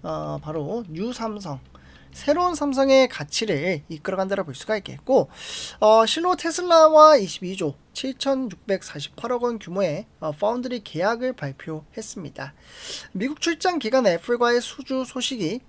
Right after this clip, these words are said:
전해지기도 했는데요. 애플은 구체적인 칩의 종류를 밝히지는 않았지만 업계는 차세대 아이폰용 이미지 센서, 어, 제품을 이끌어간다라고 말씀을 드릴 수가 있겠습니다.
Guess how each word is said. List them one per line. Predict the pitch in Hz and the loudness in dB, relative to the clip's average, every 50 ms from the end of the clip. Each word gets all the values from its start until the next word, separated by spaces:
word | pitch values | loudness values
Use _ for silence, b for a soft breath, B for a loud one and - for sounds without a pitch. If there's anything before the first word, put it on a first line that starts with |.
| _ | _
전해지기도 | - - 165 170 180 196 196 196 196 196 - - - 170 170 180 165 190 | -10 -10 -6 -4 -4 -4 -4 -4 -6 -8 -10 -12 -12 -10 -10 -8 -6 -6
했는데요. | 202 233 247 226 185 151 135 127 151 226 294 208 B B B B B B B - | -4 -4 -4 -4 -4 -4 -6 -4 -2 -2 -2 -2 B B B B B B B -2
애플은 | 165 185 196 - 370 381 277 202 254 254 180 147 147 - | -2 -2 -2 2 4 4 6 6 4 2 0 -4 -6 -8
구체적인 | - 196 - - 277 262 294 294 311 294 - | -12 -10 -6 -6 -4 -2 -2 -2 -2 -2 -4
칩의 | - - 277 269 294 285 - | -4 -6 -2 0 0 0 0
종류를 | - 180 180 190 208 214 220 214 | -4 -8 -6 -4 0 0 0 0
밝히지는 | 208 - - 147 147 - - 190 - 202 202 196 | -2 -4 -8 -10 -10 -10 -12 -10 -8 -4 -4 -2
않았지만 | 185 196 190 - - 185 151 123 135 190 254 B B B B B B B | -2 -4 -4 -6 -8 -10 -8 -8 -8 -8 -10 B B B B B B B
업계는 | 170 160 175 196 - - 285 294 262 185 139 - _ _ _ _ | -6 -6 -6 -6 -6 -2 0 2 2 0 -2 -4 _ _ _ _
차세대 | - - 233 226 - 240 226 247 240 233 - - | -14 -12 -12 -6 -6 -4 0 0 -2 -2 -4 -8
아이폰용 | - - 165 196 254 285 - - 277 247 202 165 156 208 254 - _ - | -8 -4 -2 -2 0 -2 -4 -6 -6 -4 -2 -2 -4 -4 -6 -10 _ -10
이미지 | 170 170 175 170 175 - | -8 -8 -8 -8 -10 -12
센서, | - - 233 262 262 254 - 175 143 156 226 254 - - - | -8 -6 -4 -4 -4 -4 -6 -6 -4 -4 -4 -6 -6 -8 -6
어, | 151 156 156 147 147 | -6 -6 -6 -6 -8
제품을 | - 147 147 - 156 160 160 208 262 302 294 b b b _ | -10 -16 -14 -12 -12 -8 0 0 0 0 0 b b b _
이끌어간다라고 | 170 160 151 - 190 180 165 156 147 156 - - - _ - 196 226 240 - _ _ | -12 -12 -10 -10 -10 -10 -8 -10 -10 -12 -14 -20 -18 _ -4 -2 -2 -2 -4 _ _
말씀을 | - 151 151 147 147 - 160 151 131 131 143 185 226 220 _ | -12 -10 -10 -10 -10 -12 -12 -12 -10 -10 -12 -12 -14 -16 _
드릴 | _ 165 143 | _ -20 -20
수가 | - - - 156 | -18 -16 -16 -16
있겠습니다. | 151 - 165 156 - - 156 139 - - - 147 143 | -14 -14 -16 -16 -14 -14 -16 -16 -16 -16 -16 -18 -18